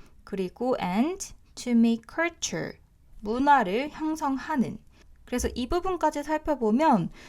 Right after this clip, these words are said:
to 부정사구가 병렬 구조로 연결이 되어 있습니다. To respond, to engage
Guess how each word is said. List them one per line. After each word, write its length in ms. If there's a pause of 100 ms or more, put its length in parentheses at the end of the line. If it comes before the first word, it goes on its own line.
(160)
to 200
부정사구가 1120
병렬 400
구조로 480
연결이 380
되어 200
있습니다. 480 (160)
To 200 (220)
respond, 760 (100)
to 200
engage 800